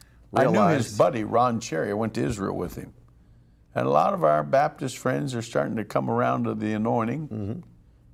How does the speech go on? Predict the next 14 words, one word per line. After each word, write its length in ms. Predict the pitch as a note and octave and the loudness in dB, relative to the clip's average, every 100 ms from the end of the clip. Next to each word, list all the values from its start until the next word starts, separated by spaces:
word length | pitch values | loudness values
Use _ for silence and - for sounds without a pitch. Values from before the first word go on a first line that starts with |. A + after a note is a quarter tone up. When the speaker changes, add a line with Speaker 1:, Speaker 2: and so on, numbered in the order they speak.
| - | -4
Speaker 1:
but 200 | G2 A2 | -2 0
many 240 | A#2 A2 | -2 -2
are 120 | A2 | -4
not. 280 | A#2 D2 - - - - - - - - - | -2 -4 -6 -16 -20 -20 -20 -20 -20 -20 -8
Speaker 2:
Will 140 | D#3 | -4
you 100 | F3+ | -2
be 120 | D#3+ | -2
coming 280 | - D3+ D#3+ | -2 -2 -2
to 60 | D#3 | 0
Western 460 | D#3 F3+ - D3+ G#2 | 0 0 -4 -8 -6
Canada 380 | F#2+ F2+ D#2+ | -6 -6 -10
someday? 520 | D2+ - D2 C#2+ - - - - - - - - - - - - - - - | -12 -14 -14 -14 -16 -18 -20 -20 -20 -20 -20 -20 -20 -20 -20 -20 -20 -20 -20
Someday. 720 | - - F2+ F2+ A2+ C3+ A#2 A#2 - - _ - _ - _ _ _ - _ _ - - | -16 -10 -8 -4 -4 -4 -10 -16 -20 -20 _ -20 _ -20 _ _ _ -20 _ _ -20 -20
Someday. 920 | - - A#2 D3 A#2+ A2+ A2+ A#2 | -20 -10 -8 -6 -4 -4 -4 -8